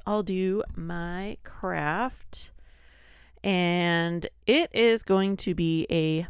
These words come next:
mini craft because <laughs> kinda like you were saying, your origami was kinda short, but it really wasn't. There was a lot.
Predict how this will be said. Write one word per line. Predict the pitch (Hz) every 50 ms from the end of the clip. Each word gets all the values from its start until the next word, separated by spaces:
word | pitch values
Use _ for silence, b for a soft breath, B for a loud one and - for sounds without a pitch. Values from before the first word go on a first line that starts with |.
| - - -
mini | 320 381 453 415 339 233 190
craft | - - 175 151 143 151 156 185 - - - -
because | - 170 - - - 269 294 254 214 214 247 294 220
<laughs> | 226 226 - - 226 226 196 - - - - - - -
kinda | - 349 359
like | 392 381 -
you | 330
were | 311 285
saying, | - 294 277 277 254
your | 240 208 196 185 180 170 -
origami | - 175 190 180 165 180 170 175 175 170
was | 160 165 -
kinda | - - 466 508 440 392
short, | - - - 254 277 247 - -
but | 220 214
it | 196 - -
really | 339 508 554 370
wasn't. | 285 349 392 285 202 139
There | - 175
was | 196 220
a | 196
lot. | 190 180 180 180 175 -